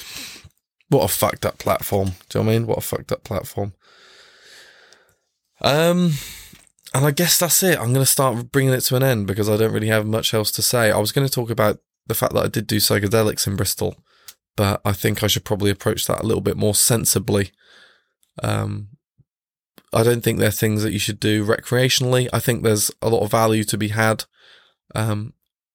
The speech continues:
from using mind-opening drugs, I guess is one way of phrasing it. But, uh, I guess now's not the time or place to have that conversation. Maybe it will come up in a later episode. Um, but if I were to set up a hoo-, uh, cliffhanger,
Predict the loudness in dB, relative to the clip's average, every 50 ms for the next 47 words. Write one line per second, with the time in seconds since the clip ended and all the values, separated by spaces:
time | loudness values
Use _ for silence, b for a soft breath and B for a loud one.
0 | _ _ _ _ -10 -4 -2 0 2 4 2 2 2 2 0 0 0 -4 -8 -12
1 | -16 _ _ _ _ _ _ _ -4 0 2 4 4 6 4 6 6 4 4 4
2 | 2 2 2 2 2 4 4 4 2 2 0 -4 -4 -4 -6 -12 _ _ _ _
3 | -8 -4 -2 -2 -2 -4 -4 -8 -8 -8 -6 -2 -2 0 2 2 2 2 2 0
4 | 2 2 2 2 2 2 0 0 0 -2 _ 0 2 2 2 0 _ _ B B
5 | B B B B B B B B B B B -4 0 0 2 2 0 -2 -2 -2
6 | 0 2 2 2 2 2 4 4 4 4 4 2 2 0 0 0 -2 0 2 4
7 | 4 4 4 2 0 0 -2 -2 -2 0 0 2 2 2 0 0 -2 -2 -6 _
8 | _ _ -2 0 2 2 2 2 0 0 0 0 0 0 0 0 0 0 0 0
9 | -2 -4 -4 -6 -6 -4 -2 0 2 2 2 0 0 0 0 0 0 0 -2 -2
10 | -2 0 2 2 2 2 0 -2 -2 0 0 0 0 -2 -6 B B B B B
11 | B B B B B B B B B 0 2 4 4 4 2 0 -2 -4 -4 0
12 | 0 2 4 4 4 4 4 4 2 4 2 2 2 2 2 0 2 2 4 4
13 | 4 2 -2 -2 -2 -2 -2 -2 _ 2 2 4 4 4 4 4 2 0 -2 -2
14 | -2 0 0 0 -2 -2 -2 -2 -4